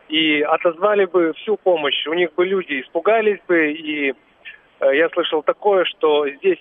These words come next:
у нас сидят в правительстве люди, которые эту повестку всегда опускают, дать полетные задания. Мол, американцы им говорят: «Говорите о чем угодно, но только не об этом». И правда ли это?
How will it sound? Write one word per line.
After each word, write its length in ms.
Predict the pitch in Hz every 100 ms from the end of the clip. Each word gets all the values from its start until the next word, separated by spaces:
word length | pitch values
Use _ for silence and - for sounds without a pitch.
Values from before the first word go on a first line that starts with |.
| 147
у 60 |
нас 200 | 151 143 - _
сидят 360 | 156 151 147 131 -
в 40 |
правительстве 600 | 156 165 139 131 - 156
люди, 320 | 180 254 185
которые 640 | - 151 180 170 160 151 160 -
эту 220 | 165 165 165
повестку 520 | 165 185 208 - -
всегда 420 | - - 170 170
опускают, 680 | 156 170 - 180 151 123 - _ -
дать 160 | 156 165 -
полетные 380 | 156 156 151 139
задания. 440 | 151 147 131 120
Мол, 300 | 123 151 135 _ - - -
американцы 600 | 135 156 165 185 165 165
им 80 | 160
говорят: 320 | 165 165 156 _ _ _ -
«Говорите 380 | 180 233 220
о 80 | 208
чем 200 | - 220
угодно, 440 | 208 175 165 147 143
но 120 | 156
только 340 | 202 196 190
не 100 | 180
об 200 | 180 165
этом». 320 | 147 - 117 - _ _ _ _ _
И 400 | 147 156 143 135 127 _ _ _ -
правда 300 | 214 220 165
ли 100 | 139
это? 420 | 127 - 120